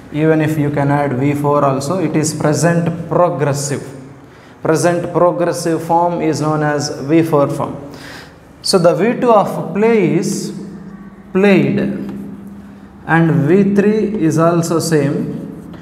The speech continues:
and V four is, it is I N G form. So play becomes, uh, playing. If you observe carefully,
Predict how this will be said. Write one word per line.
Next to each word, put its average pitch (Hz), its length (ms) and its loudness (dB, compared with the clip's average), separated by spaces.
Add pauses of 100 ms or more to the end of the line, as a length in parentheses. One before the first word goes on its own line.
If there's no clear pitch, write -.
(220)
and 151 200 2
V 165 200 4
four 180 280 2
is, 180 280 4
it 156 140 -2
is 160 180 2
I 160 180 2
N 190 240 2
G 175 160 0
form. 170 720 -2
So 151 360 -4
play 175 340 4
becomes, 160 560 2
uh, 151 100 0 (840)
playing. 170 880 2
If 165 200 -4
you 190 120 4
observe 196 580 2
carefully, 180 920 2